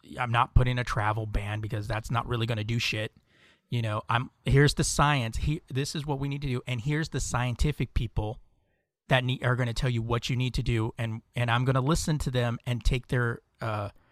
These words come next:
take their, you know, recommendations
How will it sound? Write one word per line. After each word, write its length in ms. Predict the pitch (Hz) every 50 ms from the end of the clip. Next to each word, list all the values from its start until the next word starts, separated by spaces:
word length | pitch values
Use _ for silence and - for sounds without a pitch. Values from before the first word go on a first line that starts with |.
| _ _ _ -
take 260 | - 127 123 - _ -
their, 400 | 123 110 107 104 104 101 101 - - - _ _ - -
you 80 | 117
know, 100 | 107 104
recommendations 920 | 113 135 131 - 147 123 117 113 117 120 127 117 - - 110 107 107 -